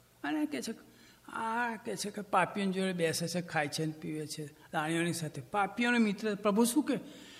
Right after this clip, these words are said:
પાપીઓને તો હું બહુ ચાહું છું, પાપને ધિક્કારું છું.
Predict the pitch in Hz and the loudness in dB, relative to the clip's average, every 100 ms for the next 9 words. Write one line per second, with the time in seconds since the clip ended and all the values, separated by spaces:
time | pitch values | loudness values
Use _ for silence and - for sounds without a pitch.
0 | - - _ - 208 214 226 226 - 269 | -20 -20 _ 6 10 10 8 4 0 0
1 | 285 311 320 320 320 330 330 339 294 247 | 2 0 0 4 8 8 10 12 12 12
2 | 208 - 160 131 123 - - - - - | 8 6 -2 -2 -6 -10 -16 -14 -12 -12
3 | - 262 214 127 - 143 101 - - | -6 -6 -4 -6 -6 -10 -10 -16 -18